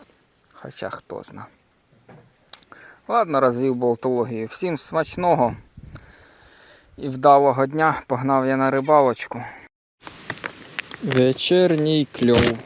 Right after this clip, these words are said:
Бім. А, бум.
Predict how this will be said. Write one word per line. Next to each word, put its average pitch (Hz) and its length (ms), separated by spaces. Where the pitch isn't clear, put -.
Бім. 180 500
А, - 80
бум. 123 540